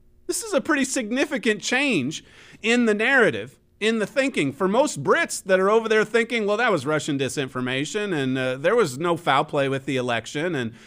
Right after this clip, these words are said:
obviously, Twitter, I mean, Twitter's not really in discussions with the F B I and the D H S. They're just operating alone, and it's a private company. And yes, the U S has free speech, but Twitter can do what it wants. It, it's, it's, it's, I mean,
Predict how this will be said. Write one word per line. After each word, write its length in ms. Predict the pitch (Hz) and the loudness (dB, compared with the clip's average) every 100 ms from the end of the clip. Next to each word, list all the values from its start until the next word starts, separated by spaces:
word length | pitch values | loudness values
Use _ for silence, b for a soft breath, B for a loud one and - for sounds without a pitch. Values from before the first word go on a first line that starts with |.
| B 180 | B 0
obviously, 680 | 220 233 170 156 143 165 | 2 4 2 0 0 0
Twitter, 440 | 220 147 170 240 170 | 0 2 2 4 4
I 80 | 165 | 2
mean, 260 | 165 151 | 0 -2
Twitter's 400 | - 139 269 165 | -4 -4 -4 -4
not 240 | 156 151 160 | -2 -2 -2
really 300 | 147 127 120 | -2 -2 -2
in 120 | 120 | -2
discussions 760 | 117 - - 175 - 170 156 | -6 -6 -2 -2 2 0 2
with 320 | 139 147 135 - B B | 2 2 2 -4 B B
the 200 | 131 131 | -4 0
F 200 | 170 170 | 0 0
B 160 | 156 143 | 0 2
I 220 | 160 190 | 4 4
and 120 | 143 | 2
the 80 | 120 | -2
D 240 | 123 156 | -2 -2
H 260 | 147 135 - | 0 -2 -2
S. 300 | 135 226 254 | -2 -2 -2
They're 140 | 269 | -6
just 260 | 277 302 - | -6 -6 0
operating 560 | 285 - 254 247 247 | 2 2 4 2 2
alone, 300 | 247 254 262 | -2 0 0
and 100 | 269 | -2
it's 100 | 277 | -6
a 60 | 285 | -6
private 420 | - 277 269 277 | 0 2 2 0
company. 440 | 285 277 - 151 147 | -2 -2 0 -2 -2
And 120 | 170 | -2
yes, 220 | 202 220 | -2 -2
the 140 | 240 | -4
U 180 | 220 226 | 0 2
S 140 | 226 220 | 2 2
has 180 | 226 | 0
free 220 | - 233 226 | 0 -4 -4
speech, 400 | - 226 247 - | -4 -4 -2 4
but 180 | 190 - B - | 4 2 B 0
Twitter 260 | 190 202 | 2 2
can 160 | 208 220 | 2 0
do 140 | 226 | 2
what 100 | 233 | 6
it 100 | 247 | 6
wants. 360 | 233 269 143 - | 6 4 2 0
It, 160 | 185 180 | -2 0
it's, 220 | 196 - | -2 -2
it's, 400 | 214 190 - - - | -6 -10 -12 -8 0
it's, 380 | 180 - - - | 0 0 -12 -6
I 80 | 170 | 0
mean, 160 | 170 | 0